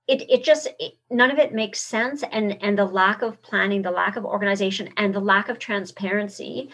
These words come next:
is extremely upsetting. And, um, you know, if we're saying that we need to vaccinate ninety thousand people a day in order to reach the targets that we're talking about, well,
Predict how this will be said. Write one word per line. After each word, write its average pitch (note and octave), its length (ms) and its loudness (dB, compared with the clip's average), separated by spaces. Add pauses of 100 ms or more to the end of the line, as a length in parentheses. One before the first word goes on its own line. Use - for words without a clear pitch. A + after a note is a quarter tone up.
(320)
is G3+ 400 2 (260)
extremely G#3+ 920 -6
upsetting. - 680 -4 (120)
And, G3+ 440 6 (340)
um, F#3+ 400 0
you G#3+ 100 -2
know, G3+ 80 4
if G3+ 140 4
we're A3+ 80 4
saying A3+ 380 2
that G3 140 -2
we G3 120 0
need G#3 320 0
to G3 220 -6
vaccinate G3 680 0
ninety G#3+ 420 -2
thousand G3+ 380 -2
people C4+ 260 -2
a B3+ 80 6
day G3+ 480 -2 (180)
in A#3 140 6
order A3+ 280 6
to G#3 160 -4
reach G3 460 -6
the B3+ 100 4
targets A3+ 580 2
that - 140 -4
we're G#3 100 0
talking G3+ 280 2
about, C#4 280 2
well, A#3+ 200 6